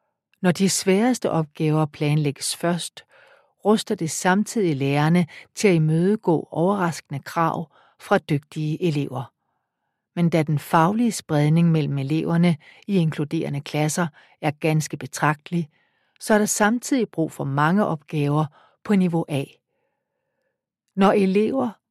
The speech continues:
har brug for at arbejde længe på niveau A, skal der være et tilstrækkeligt udbud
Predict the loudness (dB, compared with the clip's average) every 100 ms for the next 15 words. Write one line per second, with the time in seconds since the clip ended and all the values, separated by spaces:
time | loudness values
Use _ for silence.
0 | _ -8 -6 -4 -4 -4 -2 -2 0 0
1 | 0 -2 -2 -4 0 2 4 2 0 _
2 | _ -2 2 2 0 -2 0 -2 -2 -12
3 | _ _ _ _ 0 2 4 2 -2 -8
4 | -6 -4 -4 -4 -6 -2 -2 -2 -2 -4